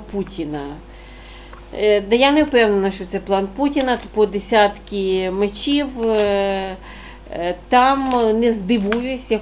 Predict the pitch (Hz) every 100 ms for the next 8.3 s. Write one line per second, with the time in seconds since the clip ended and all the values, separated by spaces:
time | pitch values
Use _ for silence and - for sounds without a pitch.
0 | - 220 220 214 - 208 196 233 254 247
1 | - 202 196 208 202 190 185 185 226 220
2 | 208 180 180 170 170 175 165 156 143 139
3 | 127 127 - - - - - - - -
4 | - - - - - - - - - -
5 | - 180 175 180 180 175 175 - 226 220
6 | - 233 226 214 208 202 - - 196 -
7 | 262 - - - 247 233 220 220 202 190
8 | 190 - 208